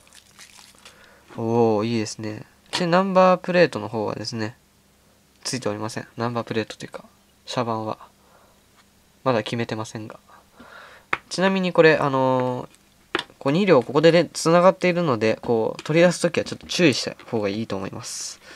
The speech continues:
僕も今からちょっと注意して開けないとね、悲惨なことになりますから。どうやってやればいいんだろう。これを、こういうの苦手でね。おー、怖っ。ちなみにブルーサンダー、こちらのね、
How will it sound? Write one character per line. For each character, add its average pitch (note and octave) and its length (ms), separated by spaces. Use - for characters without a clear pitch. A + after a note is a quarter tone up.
僕 B2 200
も B2+ 80
今 A#2 100
か A2 100
ら G#2 40
ち - 100
ょ - 0
っ - 40
と - 60
注 - 180
意 A#2+ 60
し - 80
て A2 80
開 G#2+ 60
け - 100
な G#2+ 80
い G#2+ 40
と - 100
ね、 B2 160
悲 - 60
惨 D3 240
な C#3 60
こ C3+ 100
と A#2+ 80
に G#2 60
な G2+ 60
り G2 60
ま G2+ 80
す - 80
か - 60
ら。 - 100
ど F#3 140
う F3+ 60
や A2 80
っ - 20
て - 120
や G#2+ 40
れ G#2 40
ば G#2 60
い - 20
い G2 40
ん - 20
だ A2 60
ろ - 100
う。 - 120
こ - 160
れ D#3+ 80
を、 F3 340
こ A3+ 200
う A#3 60
い F3 40
う B2+ 40
の A2+ 60
苦 C#3+ 220
手 F3+ 100
で F3 100
ね。 E3 140
お C3+ 360
ー、 C3+ 40
怖 - 200
っ。 - 40
ち - 160
な B3+ 100
み B3+ 120
に B3 120
ブ G3 140
ル B3 220
ー - 40
サ C4 200
ン A3+ 140
ダ C3 240
ー、 - 60
こ - 120
ち F#3 120
ら G3+ 140
の G3+ 180
ね、 D3 280